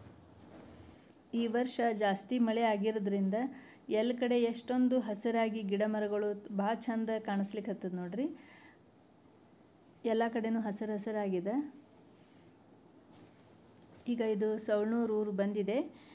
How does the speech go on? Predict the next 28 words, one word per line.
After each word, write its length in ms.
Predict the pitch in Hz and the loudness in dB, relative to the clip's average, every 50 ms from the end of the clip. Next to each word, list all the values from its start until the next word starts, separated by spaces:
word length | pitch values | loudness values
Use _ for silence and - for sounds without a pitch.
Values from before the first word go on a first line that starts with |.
| - - - - - | -20 -20 -20 -10 -8
ಇದು 240 | 233 214 240 240 240 | -4 -2 2 2 2
ವಿ 200 | 233 226 226 220 | 4 2 0 0
ಕೆ 200 | 208 262 262 269 | 0 0 0 0
ಗೋಕಾಕ್ 480 | 226 226 226 226 226 240 233 233 233 | 2 2 0 2 2 2 0 2 0
ಅವರ 180 | 226 220 214 208 214 214 214 214 214 - - - - | 0 0 2 2 2 2 2 0 -2 -6 -12 -10 -6
ವೃತ್ತ. 320 | 220 208 214 190 - - 233 262 285 269 | -4 -4 -4 -4 -2 -2 0 2 2 2
ಇದು 300 | 233 208 202 220 220 220 | 2 2 2 0 2 2
ಅವರು 240 | 208 208 208 208 202 | 2 2 0 -2 -2
ಹುಟ್ಟಿದ 360 | 196 226 202 - 277 269 240 | -4 -4 -4 -2 0 4 4
ಊರು, 360 | 254 226 208 214 220 214 208 | 4 4 4 2 0 2 2
ವಿ 220 | 196 190 190 190 | 2 2 2 0
ಕೆ 180 | 190 - 220 220 | 0 0 -2 -2
ಗೋಕಾಕ್ 440 | 214 196 196 196 196 214 214 202 214 | 0 0 -2 0 0 -2 -4 -2 -2
ಅವರು 180 | 202 196 196 | -2 -2 -2
ಹುಟ್ಟಿದ 280 | 185 190 190 - 214 196 | -2 -4 -4 -4 -2 -2
ಊರು. 360 | 208 190 180 180 175 208 262 339 - - - - - - - - - - - - | 0 2 2 2 2 2 0 -2 -2 -6 -14 -20 -20 -20 -20 -20 -20 -18 -6 -4
ಹೀಗಾಗಿ 460 | 240 240 247 240 247 233 254 254 233 | 0 2 2 2 4 4 2 2 2
ಈಗ 140 | 226 240 226 | 2 0 0
ರೋಡಿಗೆ 440 | 214 220 233 247 240 254 240 254 254 | 4 4 4 4 4 4 4 4 2
ಇದಕ್ಕೆ 320 | 247 - 220 202 - 233 226 | 2 0 -2 -2 -2 -2 -2
ವಿ 140 | 214 214 | -2 -4
ಕೆ 140 | 208 - 240 | -2 -2 -2
ಗೋಕಾಕ್ 400 | 226 226 220 220 226 226 226 - | 0 0 0 0 -2 -2 -2 -2
ರೋಡ್ 240 | 220 208 214 214 214 | -2 0 0 0 0
ಅಂತಲೇ 380 | 208 202 196 220 214 220 214 208 | -2 -2 -2 -2 -2 -2 -2 -4
ಇದನ್ನು, 440 | 202 196 196 196 226 277 320 311 - - - - - - - | -2 -2 -2 0 0 0 0 -2 -6 -14 -20 -20 -20 -10 -6
ಆ, 100 | 220 214 | -6 -4
ಹೆಸರಿಟ್ಟಿದ್ದಾರೆ. 1040 | 214 208 208 196 - 226 214 196 202 - 208 196 196 185 180 180 220 262 330 339 - | -2 -2 -2 -2 -2 -2 -2 -2 0 -2 -2 0 0 0 0 0 0 0 -2 -2 -4